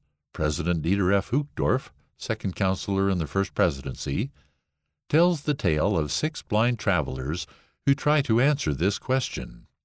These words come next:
But no one agrees, since each traveler can only base his opinion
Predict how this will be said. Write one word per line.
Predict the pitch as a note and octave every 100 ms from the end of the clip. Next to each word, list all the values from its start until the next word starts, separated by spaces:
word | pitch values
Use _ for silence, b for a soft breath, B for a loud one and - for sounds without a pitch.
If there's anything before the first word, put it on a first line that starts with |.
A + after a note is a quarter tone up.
| _ _ _
But | - G2+
no | D#2+ A2+
one | D3 G2+
agrees, | F#2 C#3+ C#3 A#1+ - - _ _ _
since | - F#2+ -
each | A2+ D#3+ -
traveler | - C#3 F2 D#2 G#2+
can | - E2+
only | G#2+ D#3+ C#3
base | A2+ A2 -
his | D#3 C3+
opinion | F2+ F#2 D2 D2 A#2+